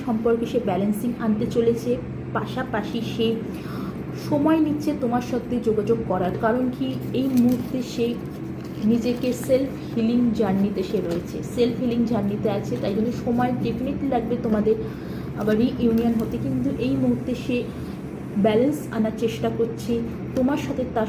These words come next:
সম্পর্কের মধ্যে একটা ব্যালেন্স আনার চেষ্টা করছে।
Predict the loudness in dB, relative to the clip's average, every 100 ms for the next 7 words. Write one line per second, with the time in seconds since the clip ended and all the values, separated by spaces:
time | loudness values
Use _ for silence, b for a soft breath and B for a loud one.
0 | 0 0 2 0 0 0 2 0 -2 -4
1 | -4 -4 -4 -4 -2 0 2 0 0 -4
2 | -8 -8 -6 -2 0 0 -2 -4 -4 -6
3 | -6 -8 -6 -8